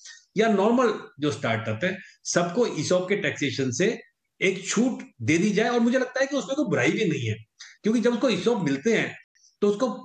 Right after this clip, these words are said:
virtually कोई benefit नहीं है employee को, और आप उससे tax ले रहे हैं तो उसको at par ले आइए। चार साल का जो टैक्स deferment आपने दे रखा है,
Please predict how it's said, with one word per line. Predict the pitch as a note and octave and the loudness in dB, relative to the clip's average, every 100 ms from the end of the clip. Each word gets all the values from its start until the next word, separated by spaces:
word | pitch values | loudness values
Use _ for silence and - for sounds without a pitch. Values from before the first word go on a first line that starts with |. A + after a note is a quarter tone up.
| A#2+ | -4
virtually | A#2+ A3 A#3+ | 0 2 2
कोई | C4 | 4
benefit | A3 A3 G#3 G#3+ | 4 4 2 2
नहीं | G3 G3+ | 2 2
है | F#3 | 2
employee | E3+ D#3+ D#3+ | 0 0 2
को, | F3+ | 2
और | |
आप | G3 | 0
उससे | F#3 G#3+ | 0 -2
tax | G#3+ E3+ E3+ E3+ | 0 -2 -2 -2
ले | C3+ | 0
रहे | B2+ | 0
हैं | - _ - - | -4 _ -20 -4
तो | G3+ | 0
उसको | F#3+ - A#3 F#3 - F3 | 0 0 -4 -4 -2 0
at | G3+ F3 E3 | 0 0 0
par | G3+ B3 F#3+ | 0 2 2
ले | D3 | 2
आइए। | B2 D#3+ A#3 - | 2 0 0 -2
चार | D3 D#3 | 0 0
साल | D#3+ F3 | 0 0
का | F#3+ | 0
जो | F3+ | 0
टैक्स | E3+ E3 | -2 -4
deferment | - B2+ C#3+ E3 D#3 | -4 -2 -2 -2 -2
आपने | D3 C#3+ | -2 -2
दे | B2+ C3+ | -2 -2
रखा | A#2+ A2+ | -2 -2
है, | C3 | -4